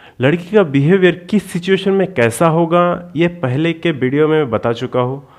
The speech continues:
और अब जो बताने वाला हूँ वो भी बहुत ज़रूरी है। मैं पहला जो एज ग्रुप ले रहा हूँ वो है चौदह से अठारह। इस एज ग्रुप की लड़कियाँ ज़्यादातर स्कूल या जूनियर कॉलेज में जाती है।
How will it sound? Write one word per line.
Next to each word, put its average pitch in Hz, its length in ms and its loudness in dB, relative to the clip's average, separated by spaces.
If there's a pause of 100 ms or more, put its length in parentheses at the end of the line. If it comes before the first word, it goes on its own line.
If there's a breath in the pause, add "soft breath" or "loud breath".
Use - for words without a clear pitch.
(220 soft breath)
और 139 320 2
अब 147 160 2
जो 180 160 4
बताने 170 340 2
वाला 165 220 4
हूँ 170 580 -6 (760)
वो 151 140 4
भी 156 160 0
बहुत 131 280 -2
ज़रूरी 117 380 -2
है। 110 220 -8 (840 soft breath)
मैं 247 380 4
पहला 180 260 6
जो 202 160 4
एज 185 200 6
ग्रुप 180 320 -4
ले 190 200 4
रहा 190 160 4
हूँ 190 280 2
वो 175 160 2
है 180 520 0 (240)
चौदह 156 360 4
से 151 140 -4
अठारह। 117 520 0
इस 180 240 2 (300)
एज 156 220 2
ग्रुप 180 280 -2
की 190 60 4
लड़कियाँ 165 420 2
ज़्यादातर 143 680 2
स्कूल 170 640 -2
या 151 220 0
जूनियर 135 440 0
कॉलेज 120 340 0
में 113 120 -2
जाती 98 300 -6
है। 110 260 -10